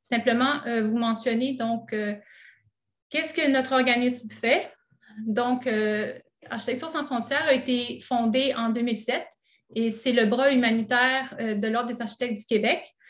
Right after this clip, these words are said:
Sa mission, c'est de renforcer les capacités, euh, des communautés vulnérables en engageant le secteur de l'architecture. Et donc, la vision des fondateurs, c'était vraiment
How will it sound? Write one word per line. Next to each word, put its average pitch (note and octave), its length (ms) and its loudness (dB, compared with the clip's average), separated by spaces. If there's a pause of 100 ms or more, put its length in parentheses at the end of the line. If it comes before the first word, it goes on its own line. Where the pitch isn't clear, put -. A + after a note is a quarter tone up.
(220)
Sa A#3+ 200 2
mission, B3 340 2
c'est D4 160 -4
de A3 80 0
renforcer C4 640 -2
les B3 100 -2
capacités, C4 920 -2
euh, G#3+ 180 2
des G#3 160 2
communautés A#3 480 0
vulnérables A#3 560 -2
en A3+ 140 -2
engageant A3+ 460 -2
le B3 100 -2
secteur A#3+ 400 -4
de B3 40 -2
l'architecture. A#3 840 0 (580)
Et A3+ 640 4
donc, A#3 240 -2
la A#3+ 200 4
vision A3+ 360 0
des B3 140 0
fondateurs, A#3+ 560 -2
c'était A#3 300 -6
vraiment A3+ 480 -2